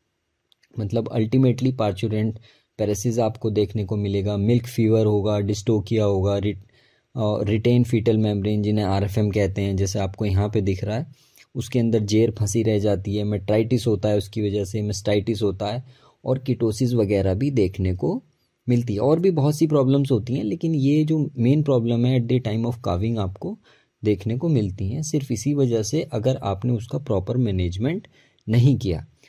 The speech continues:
तो ये एक प्रॉपर चीज़ है, ये एक पूरा का पूरा लब्बो लुबाब है जिसे हम यहाँ पर डिस्कस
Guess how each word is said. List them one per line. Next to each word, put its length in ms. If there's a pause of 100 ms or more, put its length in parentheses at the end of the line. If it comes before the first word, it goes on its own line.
(140)
तो 60
ये 460
एक 160
प्रॉपर 480
चीज़ 540
है, 120
ये 240
एक 180
पूरा 260
का 120
पूरा 440 (380)
लब्बो 300
लुबाब 460
है 100
जिसे 280
हम 200
यहाँ 200
पर 320 (420)
डिस्कस 720